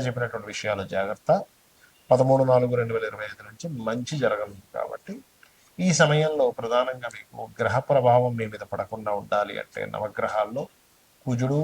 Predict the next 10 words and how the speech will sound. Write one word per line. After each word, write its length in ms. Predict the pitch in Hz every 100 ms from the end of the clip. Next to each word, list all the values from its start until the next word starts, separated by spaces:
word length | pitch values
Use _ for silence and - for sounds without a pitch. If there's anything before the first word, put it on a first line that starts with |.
| 147
కేతువు, 380 | - 110 - 120 120 110
బుధ 120 | 113 110
గ్రహం 280 | 110 104 110 113
దగ్గర 200 | 110 107 101
దీపారాధన 500 | 101 107 104 101 101 -
చేయండి. 320 | 98 98 101 101
గోవులకి 520 | 117 117 127 127 120 104 104 _ - _ _ _
క్యారెట్స్, 500 | 117 110 113 107 - 127 127 _ _ _ - 143 123
గ్రాసము 580 | 113 110 113 - 120 123 - _ 120
మరియు 260 | 113 110